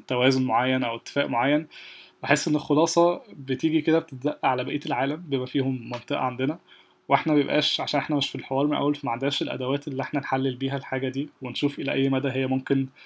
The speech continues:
تتطبق على مجتمعنا، إلى أي مدى ممكن تتطبق بس نحور فيها شوية بحيث إن هي تدخل في مجتمعنا و-، و-، و-، ونعرف نطبقها بشكل صح، وإلى أي مدى ممكن تكون حاجة مش ماشية معانا قوي أو كده. ف-،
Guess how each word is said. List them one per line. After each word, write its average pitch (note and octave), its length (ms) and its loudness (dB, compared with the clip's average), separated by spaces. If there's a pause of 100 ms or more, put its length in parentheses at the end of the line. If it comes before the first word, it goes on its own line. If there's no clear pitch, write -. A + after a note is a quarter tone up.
(120)
تتطبق C3+ 420 -2
على A#2+ 200 -2
مجتمعنا، C3+ 560 -2
إلى B2+ 120 -2
أي C3 140 0
مدى C3 180 -2
ممكن C3 460 0
تتطبق C3+ 460 -2
بس B2+ 240 -10
نحور C3+ 340 0
فيها C3 200 -2
شوية C3 280 0
بحيث - 280 -6
إن B2+ 100 -6
هي C3 220 0 (360)
تدخل C#3 280 0
في C3 140 -6
مجتمعنا B2+ 440 0
و-، A#2+ 300 -2
و-، A#2 120 -6
و-، A2+ 560 -6
ونعرف A#2 380 0
نطبقها C3 400 -4
بشكل C3+ 340 -4
صح، E3 240 -2
وإلى D3 140 2
أي D#3+ 120 4
مدى D#3+ 160 2
ممكن D3+ 180 -2
تكون D3+ 200 -6
حاجة D3+ 360 2 (220)
مش - 260 -4
ماشية C#3 340 0
معانا B2 400 -2
قوي A#2+ 280 -4
أو A2+ 100 -6
كده. G#2+ 180 -8 (680)
ف-، A#2+ 640 2